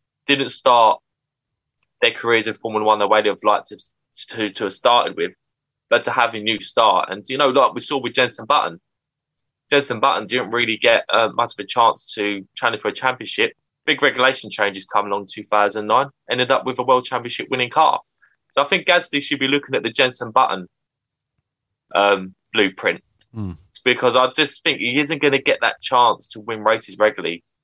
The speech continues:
Speaker 1: if he stays in the Red Bull program.
Speaker 2: No, and, and compared to some of the other drivers there, Pierre Gasly has definitely improved a lot, and he's one of my favourite drivers in F one at the moment as well. Do I think he could become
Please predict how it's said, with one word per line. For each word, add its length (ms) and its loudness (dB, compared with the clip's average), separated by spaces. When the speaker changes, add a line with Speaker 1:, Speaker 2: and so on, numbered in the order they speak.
Speaker 1:
if 200 -6
he 80 -8
stays 340 2
in 80 -8
the 80 -6
Red 220 -2
Bull 140 -8
program. 420 -4
Speaker 2:
No, 260 2
and, 320 -4
and 80 -2
compared 460 0
to 80 -2
some 240 -4
of 80 -4
the 100 0
other 140 -2
drivers 440 -2
there, 220 -2
Pierre 380 -4
Gasly 640 -4
has 100 -8
definitely 300 0
improved 380 -4
a 40 -4
lot, 360 -4
and 120 0
he's 120 -4
one 100 0
of 60 0
my 160 2
favourite 360 -6
drivers 400 -4
in 80 -6
F 160 -8
one 100 -4
at 60 -8
the 60 -8
moment 280 -6
as 80 -10
well. 260 -2
Do 200 2
I 120 2
think 300 -2
he 160 -2
could 160 -10
become 540 -2